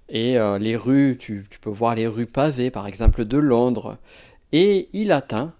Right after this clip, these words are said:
avec son carrosse, avec ses deux chevaux à l'avant. Il ouvre la porte du carrosse, il récupère ses, euh, ses clients et il leur pose la question suivante. «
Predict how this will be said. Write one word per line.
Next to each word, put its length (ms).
avec 220
son 180
carrosse, 520
avec 340
ses 160
deux 160
chevaux 400
à 60
l'avant. 300
Il 220
ouvre 280
la 140
porte 380
du 100
carrosse, 540
il 140
récupère 720
ses, 640
euh, 460
ses 180
clients 420
et 260
il 80
leur 120
pose 180
la 80
question 280
suivante. « 480